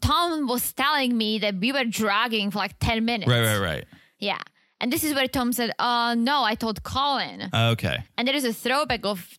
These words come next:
Speaker 1: Tom talking to Colin and Marcos about it.
Speaker 2: Right, but they're already up.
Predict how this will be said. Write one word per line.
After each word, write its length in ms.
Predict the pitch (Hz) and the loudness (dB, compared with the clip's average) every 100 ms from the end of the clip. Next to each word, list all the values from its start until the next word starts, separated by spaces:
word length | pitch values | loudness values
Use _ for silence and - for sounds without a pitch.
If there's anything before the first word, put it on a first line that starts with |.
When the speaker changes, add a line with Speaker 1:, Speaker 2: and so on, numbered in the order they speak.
| - | -6
Speaker 1:
Tom 280 | 240 254 254 | -2 -2 0
talking 280 | 233 202 220 | -2 -2 -2
to 80 | 208 | -4
Colin 360 | - 233 247 | -4 0 0
and 180 | 220 202 | 2 0
Marcos 560 | 202 233 247 202 196 202 | 0 -2 -2 -4 -2 -4
about 300 | 180 160 117 | -2 -2 -2
it. 140 | 107 113 | 0 2
Speaker 2:
Right, 280 | 180 120 - | 2 2 0
but 280 | 110 104 | -4 -2
they're 160 | 107 160 | 0 2
already 300 | 151 123 101 - | 2 2 0 0
up. 340 | 135 - - | -2 -2 -10